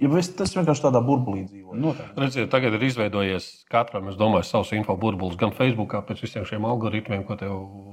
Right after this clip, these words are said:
Speaker 3: stāda priekšā un tā.
Speaker 2: Mm.
Speaker 3: Un, un, un arī Twitterī tas pats, un tagad ir jaunas funkcijas parādījušās, ka tu varēsi kontrolēt, kas to lasīs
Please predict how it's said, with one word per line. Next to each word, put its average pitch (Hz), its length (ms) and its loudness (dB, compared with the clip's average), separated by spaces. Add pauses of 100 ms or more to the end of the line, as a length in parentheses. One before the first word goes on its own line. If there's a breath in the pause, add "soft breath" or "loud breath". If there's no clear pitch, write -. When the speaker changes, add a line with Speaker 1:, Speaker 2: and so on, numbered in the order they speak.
(560)
Speaker 3:
stāda 110 440 -2
priekšā 120 440 -2
un 107 100 -8
tā. 120 240 2
Speaker 2:
Mm. 104 220 6 (540 loud breath)
Speaker 3:
Un, 117 180 -2 (120)
un, 113 240 0
un 113 140 -2
arī 113 240 2
Twitterī 113 560 0
tas 104 160 -8
pats, - 240 -4
un 104 80 -6
tagad 107 220 -6
ir 101 80 -2
jaunas 113 260 -2
funkcijas 117 380 0
parādījušās, 107 580 0
ka - 100 -6
tu 110 140 -4
varēsi 104 320 -2
kontrolēt, 110 560 0
kas - 300 -2
to 147 180 4
lasīs 131 540 2